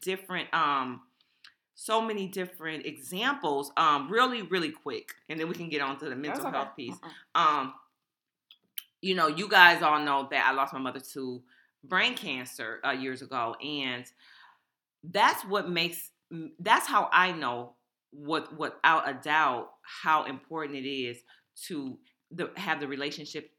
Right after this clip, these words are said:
Speaker 1: in your life that's important to you, that you value, be strong. Um, my siblings and I, as well as my niece, we took care of my mother at my home,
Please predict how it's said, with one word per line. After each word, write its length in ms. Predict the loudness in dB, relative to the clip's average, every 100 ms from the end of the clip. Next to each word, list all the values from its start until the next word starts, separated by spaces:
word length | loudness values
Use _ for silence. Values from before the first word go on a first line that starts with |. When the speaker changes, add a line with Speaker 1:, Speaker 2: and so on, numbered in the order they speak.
| _
Speaker 1:
in 180 | -8 -8
your 140 | -8 -6
life 280 | -2 -2 -2
that's 180 | -8 -10
important 420 | -14 -12 -12 -12
to 120 | -12
you, 140 | -10 -10
that 180 | -12 -12
you 100 | -10
value, 440 | -4 -2 -4 -10 -12
be 140 | -12 -12
strong. 680 | -16 -14 -6 -4 -4 -8 -14 -20 -20 -20 _
Um, 400 | 2 2 2 -2 -12 _ _ _ _ _ -2
my 220 | 2 2
siblings 480 | 2 -4 -2 -6 -6
and 140 | -2
I, 140 | 0
as 220 | 0 -4 -4
well 160 | -6
as 100 | -6
my 120 | -6 -8
niece, 340 | -6 -8 -10
we 120 | -12 -12
took 180 | -12 -10
care 120 | -8
of 80 | -6
my 120 | -6
mother 280 | -6 -8 -6
at 180 | -8 -6
my 140 | -8
home, 540 | -8 -6 -4 -4 -8